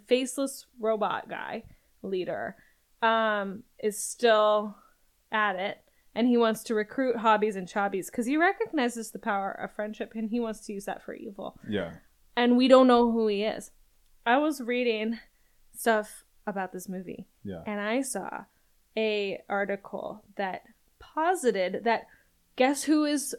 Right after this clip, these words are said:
Speaker 1: um, the robot guy?
Speaker 2: Ryan Reynolds.
Speaker 1: That's what they said.
Speaker 2: <laughs>
Speaker 1: Did you, wait, is that true? And do you know that?
Speaker 2: It actually is his voice.
Speaker 1: <gasps>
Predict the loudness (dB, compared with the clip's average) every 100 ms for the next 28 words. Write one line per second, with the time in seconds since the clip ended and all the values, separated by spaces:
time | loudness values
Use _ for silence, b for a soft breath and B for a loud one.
0 | 2 4 4 4 6 6 8 6 6 2
1 | -2 -8 -10 -8 -6 -4 -6 4 4 4
2 | 0 -2 0 0 0 6 10 12 12 12
3 | 12 10 4 2 2 4 4 6 4 4
4 | 2 2 4 4 4 4 0 -2 -4 -6
5 | -10 _ 0 0 0 -2 -4 -4 -6 -8
6 | -10 -14 -18